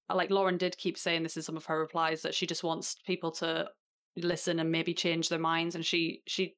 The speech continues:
thought that she could do that, but I, I don't think anybody who watches and listens to this guy religiously and is, like, a fan or a follower of his, I don't think their minds are gonna be changed by this,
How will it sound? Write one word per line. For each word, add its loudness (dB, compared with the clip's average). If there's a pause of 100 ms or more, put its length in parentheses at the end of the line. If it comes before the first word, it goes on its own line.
(120)
thought 0
that 0
she 0
could -6
do 2
that, 2 (280)
but 0
I, 0 (100)
I 2
don't -2
think -4
anybody 0
who 0 (440)
watches 0
and -2
listens -4
to -6
this -6
guy 0 (160)
religiously -2
and -2
is, -4
like, -2
a -10
fan -2
or -2
a -6
follower -2
of -8
his, -4 (460)
I 0
don't -2
think -4
their -2
minds -2
are -14
gonna -8
be -12
changed -6
by -4 (280)
this, -4